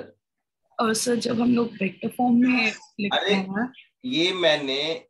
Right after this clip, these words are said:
Speaker 2: ये overall, ये जो दिख रहा है आपको, ये
Speaker 1: यस,
Speaker 2: मैंने
Speaker 1: sir।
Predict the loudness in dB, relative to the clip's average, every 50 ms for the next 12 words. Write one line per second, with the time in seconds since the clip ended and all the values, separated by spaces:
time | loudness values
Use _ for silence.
0 | -18 -14 -10 -8 -6 -6 -6 -8 -8 -8 -8 -6 -4 -4 -2 -2 0 0 0 2
1 | 2 2 0 -2 -6 -4 -4 -4 -4 -4 -6 -6 -6 -8 -10 -8 -8 -8 -6 -6
2 | -6 -6 -6 -6 -6 -6 -6 -8 -10 -14 _ _ -12 -12 -10 -12 -12 -16 _ _
3 | _ _ _ _ _ _ _ -12 -8 -6 -4 -4 -4 -2 -2 -2 -2 -2 -4 -6
4 | -8 -8 -10